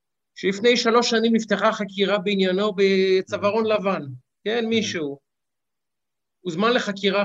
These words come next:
Speaker 1: פעם אחת,
Speaker 2: כן.
Speaker 1: פעם אחת, פעם
Speaker 2: כן,
Speaker 1: אחת.
Speaker 2: משאירים את התיק
Speaker 1: חולטו-,
Speaker 2: פתוח.
Speaker 1: חולטו כספיו,
Speaker 2: כן,
Speaker 1: נלקחו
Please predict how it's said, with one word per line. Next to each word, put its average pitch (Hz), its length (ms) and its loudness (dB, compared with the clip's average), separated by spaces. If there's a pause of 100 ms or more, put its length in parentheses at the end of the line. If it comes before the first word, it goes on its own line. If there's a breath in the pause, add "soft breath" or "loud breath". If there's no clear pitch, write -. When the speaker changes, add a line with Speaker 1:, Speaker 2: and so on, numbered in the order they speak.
(120)
Speaker 1:
פעם 214 280 0
אחת, 156 320 -4
Speaker 2:
כן. 101 60 -14 (320)
Speaker 1:
פעם 233 280 0
אחת, 180 320 -4 (960)
פעם 202 200 0
Speaker 2:
כן, - 60 0
Speaker 1:
אחת. 107 140 -8
Speaker 2:
משאירים 131 340 0
את 170 80 -4
התיק 185 220 0
Speaker 1:
חולטו-, 285 180 2
Speaker 2:
פתוח. 107 260 -6 (500)
Speaker 1:
חולטו 277 600 2
כספיו, 196 880 2 (160)
Speaker 2:
כן, 175 60 -14 (200)
Speaker 1:
נלקחו 240 640 0